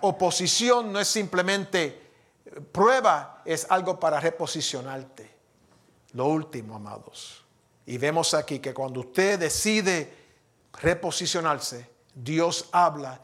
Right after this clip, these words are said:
y Dios siempre se compromete con las personas que son dadas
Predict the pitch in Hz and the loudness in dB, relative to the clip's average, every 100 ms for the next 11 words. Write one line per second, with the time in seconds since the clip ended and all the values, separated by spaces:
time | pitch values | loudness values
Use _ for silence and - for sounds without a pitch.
0 | _ _ - 160 143 190 220 - - - | _ _ -6 -4 0 2 2 0 -6 -4
1 | - 190 214 247 254 247 - 220 220 220 | -2 0 2 2 2 -6 -4 -2 -2 -6
2 | - - - - 147 143 143 131 131 151 | -14 -20 -14 -6 -4 -4 -8 -8 -8 -2
3 | 214 208 - 185 180 180 - _ - 127 | 0 -2 -4 -6 -6 -12 -20 _ -10 -8
4 | 120 - 113 113 - 185 180 160 156 - | -8 -10 -8 -4 -2 -2 -2 -4 -8 -12
5 | - _ 123 120 131 131 117 139 139 135 | -20 _ -6 -4 -4 -6 -4 0 0 -2
6 | 131 - - - | -8 -10 -12 -14